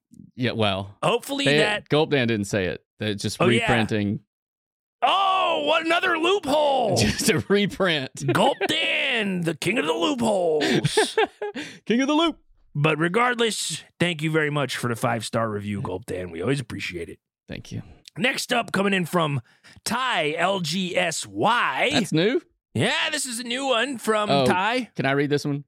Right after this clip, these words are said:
Speaker 2: Yeah, please do.
Speaker 1: Okay, 'cause it's, this one is, I believe, supposed to be read,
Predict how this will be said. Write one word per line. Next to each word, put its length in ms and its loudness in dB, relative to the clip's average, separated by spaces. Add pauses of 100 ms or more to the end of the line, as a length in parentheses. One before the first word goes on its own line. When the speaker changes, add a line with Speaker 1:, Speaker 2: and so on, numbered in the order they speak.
(140)
Speaker 2:
Yeah, 200 -2
please 260 -4
do. 200 -10 (320)
Speaker 1:
Okay, 280 -8 (100)
'cause 160 -4
it's, 160 -4
this 240 -4
one 180 0
is, 300 -4
I 120 -4
believe, 300 -2
supposed 360 -8
to 40 -16
be 120 -2
read, 280 -2